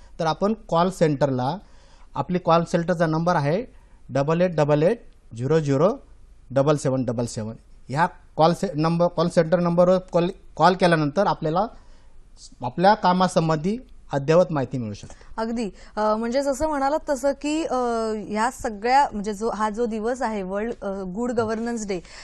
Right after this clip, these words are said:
Speaker 2: त्या अनुषंगाने हाच आहे की जास्तीत जास्त नागरिकांना जेवढे शासकीय कार्य आहेत त्यांच्या संदर्भात माहिती मिळावी आणि या माहिती मिळवण्याच्या उद्देशाने सारथी हा नावाप्रमाणे, अ, मार्गदर्शक आहे, नाही का?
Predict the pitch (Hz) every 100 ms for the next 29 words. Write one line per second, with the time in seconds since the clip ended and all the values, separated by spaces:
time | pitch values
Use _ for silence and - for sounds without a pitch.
0 | - 254 269 285 285 311 320 320 320 320
1 | 320 311 320 330 277 269 320 285 302 320
2 | 311 277 277 302 311 277 262 240 302 320
3 | 262 - 269 294 294 294 233 240 269 254
4 | 240 - 247 233 285 277 240 262 277 302
5 | 285 247 220 277 277 226 190 226 - -
6 | - 240 277 285 254 254 330 320 285 285
7 | 294 311 240 277 285 294 294 262 226 262
8 | 285 285 240 220 254 277 269 277 294 277
9 | 247 233 220 208 226 240 240 254 - 208
10 | 202 185 214 196